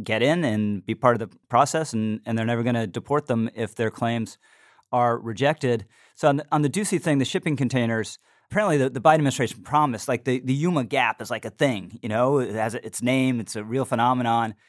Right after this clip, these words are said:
And they said, "We're, we're gonna deal with this, don't worry, we're gonna plug it up," and they never did. So this is an attempt to say, "All right, we'll do it," and then create a fact on the ground, and maybe you get some negotiation where, "Okay, we'll, we'll take the containers off when you,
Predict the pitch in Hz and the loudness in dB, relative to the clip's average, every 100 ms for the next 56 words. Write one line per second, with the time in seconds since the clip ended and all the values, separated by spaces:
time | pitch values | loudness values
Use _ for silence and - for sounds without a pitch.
0 | _ - 143 170 196 143 147 165 180 151 | _ 0 2 2 0 0 0 -2 -2 0
1 | 180 180 175 170 - 165 170 156 151 160 | 2 2 0 -4 0 0 2 0 0 0
2 | 165 170 143 135 160 156 170 113 101 - | 2 2 0 0 2 2 4 2 -2 -12
3 | _ _ - 151 139 135 131 131 143 139 | _ _ -8 -2 0 0 -2 -4 -4 0
4 | 143 127 139 127 - 117 98 - 117 - | 0 2 2 2 0 -4 -4 -10 -8 -2
5 | 180 135 127 180 139 131 127 - 127 123 | 0 0 0 -2 2 2 0 -2 -4 -4
6 | - 151 127 143 135 135 120 120 127 123 | 0 0 2 2 2 0 -2 0 2 2
7 | 123 113 123 131 123 123 117 123 - 117 | 0 -2 2 2 2 0 0 -4 -4 -6
8 | 107 117 117 120 117 113 104 104 104 104 | -2 -4 -2 -2 -2 -4 -8 -6 -4 -2
9 | 135 120 110 - 123 156 147 131 123 139 | 2 2 0 -6 -2 0 0 -2 0 0
10 | 127 117 127 123 - 113 113 117 117 | 0 0 0 -2 -2 -2 0 2 0